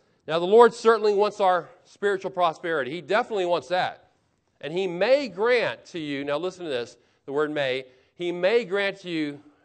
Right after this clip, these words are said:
physical prosperity. He may grant to you financial prosperity. I know people who are believers, who love the Lord, who have been blessed tremendously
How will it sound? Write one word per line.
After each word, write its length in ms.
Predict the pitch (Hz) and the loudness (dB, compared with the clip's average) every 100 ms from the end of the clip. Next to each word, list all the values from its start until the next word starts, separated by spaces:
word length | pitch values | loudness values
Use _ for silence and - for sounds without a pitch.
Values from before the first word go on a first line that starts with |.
| _ | _
physical 360 | - 190 170 170 | -4 -4 -6 -8
prosperity. 640 | 147 135 - 127 113 131 - _ _ _ _ | -4 -4 -4 -8 -8 -10 -16 _ _ _ _
He 200 | - 185 | -8 -4
may 280 | 170 202 240 | 0 2 2
grant 340 | 170 196 190 190 | 0 -2 -2 -6
to 80 | |
you 180 | 175 156 | -6 -6
financial 600 | 156 170 170 240 269 226 | -4 -2 2 2 2 -2
prosperity. 720 | - 151 131 - 147 120 82 71 _ _ | -2 -2 -2 -4 -4 -4 -6 -14 _ _
I 120 | 131 | -10
know 180 | 175 220 | -6 -4
people 360 | 220 214 208 185 | -6 -8 -6 -4
who 80 | 202 | -2
are 80 | 190 | -4
believers, 640 | 185 190 196 190 190 - _ _ | -4 -4 -4 -6 -8 -12 _ _
who 160 | 156 | -6
love 200 | 156 175 | -2 -2
the 60 | 170 | -2
Lord, 380 | 170 170 160 156 _ _ _ | -4 -2 -2 -6 _ _ _
who 120 | - | -4
have 380 | 170 160 120 - | 0 0 -4 -8
been 200 | 175 175 | -6 -4
blessed 420 | 156 165 160 - | 0 0 0 -8
tremendously 1160 | - 165 170 180 214 226 190 - 147 120 90 | -10 -8 -6 -4 -2 -2 -4 -6 -8 -8 -8